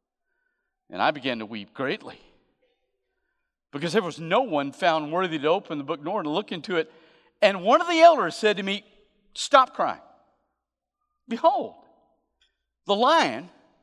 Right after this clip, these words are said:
from the tribe of Judah has conquered,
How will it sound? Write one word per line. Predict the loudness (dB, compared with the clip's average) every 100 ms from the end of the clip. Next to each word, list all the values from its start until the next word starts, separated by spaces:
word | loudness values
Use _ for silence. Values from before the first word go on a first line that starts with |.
| _ _ _ _ -6
from | -4
the | -4
tribe | 6 6 6
of | 0
Judah | -2 2 2
has | 2 -2
conquered, | 0 0 0 -2 -14